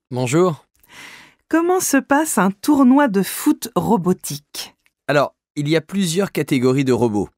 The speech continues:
Speaker 1: Dans chaque match, deux équipes de quatre robots s'affrontent. Les robots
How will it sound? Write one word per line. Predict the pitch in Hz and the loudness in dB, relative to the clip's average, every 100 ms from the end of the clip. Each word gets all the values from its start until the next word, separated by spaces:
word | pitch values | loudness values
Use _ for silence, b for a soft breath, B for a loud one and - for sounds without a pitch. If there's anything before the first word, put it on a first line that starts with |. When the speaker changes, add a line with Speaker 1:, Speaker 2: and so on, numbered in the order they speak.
| _ _ _ - | _ _ _ -10
Speaker 1:
Dans | 110 107 | -6 -2
chaque | - 156 151 | 0 0 0
match, | 143 170 - - - | 0 0 -2 -8 -10
deux | 80 90 180 175 | -6 2 2 2
équipes | 185 - 170 | -4 -6 -6
de | 104 101 | -4 -2
quatre | 143 143 135 | -2 -2 -2
robots | 113 117 135 170 | 0 0 0 0
s'affrontent. | - 143 - 104 90 - _ _ _ - | 0 -2 -2 -6 -6 -12 _ _ _ -6
Les | 98 | -2
robots | 107 143 135 147 | 2 2 2 2